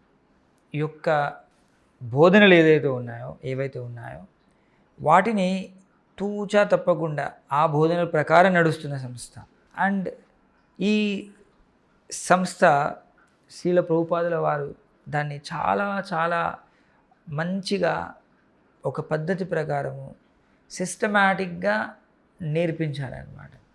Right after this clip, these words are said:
ఇప్పుడు ఉదాహరణకి చాలా యూనివర్సిటీస్ ఉంటాయి, కానీ కొన్ని యూనివర్సిటీస్కి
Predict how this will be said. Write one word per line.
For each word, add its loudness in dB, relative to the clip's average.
ఇప్పుడు -6
ఉదాహరణకి -4
చాలా 2
యూనివర్సిటీస్ 2
ఉంటాయి, -12
కానీ -6
కొన్ని -2
యూనివర్సిటీస్కి -6